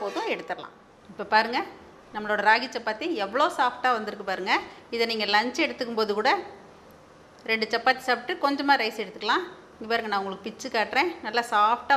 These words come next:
வரும். இது ஆறுனாலும் ரொம்ப சாஃப்டா இருக்குங்க. கண்டிப்பா இதை நீங்க ட்ரை பண்ணி பாருங்க. நம்மளோட சுவையான, சத்தான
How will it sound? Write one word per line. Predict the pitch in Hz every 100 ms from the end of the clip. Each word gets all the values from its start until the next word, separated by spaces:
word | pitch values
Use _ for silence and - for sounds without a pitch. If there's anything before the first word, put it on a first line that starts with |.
| 240
வரும். | 262 370 294
இது | 233 214 220
ஆறுனாலும் | 262 302 277 269 349 427
ரொம்ப | 226 240 277 339
சாஃப்டா | 254 226 - 240
இருக்குங்க. | 208 220 262 339 - - -
கண்டிப்பா | 220 254 294 262
இதை | 226
நீங்க | 220 226
ட்ரை | 196 196
பண்ணி | 190 175
பாருங்க. | 170 165 - - - - - - -
நம்மளோட | 208 214 220 370 - - - -
சுவையான, | 233 254 240 254 427 - -
சத்தான | 233 269 254 339